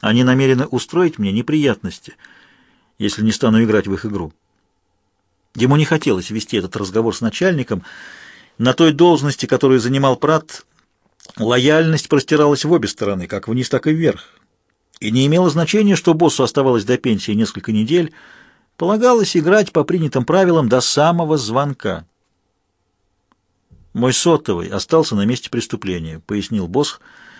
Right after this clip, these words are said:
протягивая руку к телефону. «Я просто пришел позвонить, а потом меня тут не будет». «А я как раз удивлялся, что с твоим телефоном? Несколько ребят пытались до тебя дозвониться и сказали, что ты не отвечаешь».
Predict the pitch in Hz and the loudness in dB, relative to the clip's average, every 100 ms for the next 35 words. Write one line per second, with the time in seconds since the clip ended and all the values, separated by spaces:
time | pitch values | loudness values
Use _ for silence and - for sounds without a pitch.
0 | - _ 107 107 110 101 107 113 104 - | -20 _ -2 0 0 0 2 0 -2 -6
1 | 107 104 104 98 131 147 143 - 131 127 | -4 -2 -2 -2 -2 -2 -8 -6 -8 -4
2 | 131 127 120 151 170 - - _ 135 151 | -4 -2 -4 -4 -4 -6 -14 _ -4 -2
3 | 160 160 131 123 120 101 110 85 78 - | -2 -2 -2 -4 -4 -4 -4 -6 -10 -16
4 | _ _ _ _ _ _ _ _ _ _ | _ _ _ _ _ _ _ _ _ _
5 | _ _ - 92 113 131 117 120 135 123 | _ _ -6 -2 -2 -2 0 0 0 0
6 | 123 117 - 98 - - 214 196 - 190 | 2 2 0 -8 -8 0 2 2 -2 -2
7 | 185 185 185 170 180 160 156 _ _ _ | 0 0 -2 -2 -4 -4 -10 _ _ _
8 | _ _ 110 175 190 180 180 175 175 170 | _ _ 0 2 2 2 4 4 4 2
9 | 165 226 202 123 117 127 110 104 120 110 | 0 4 4 2 -4 0 0 0 0 0
10 | 92 104 - 120 208 196 127 170 151 131 | -2 -8 -4 0 2 0 -2 -2 -2 -4
11 | 120 143 139 - | -4 -2 -2 -4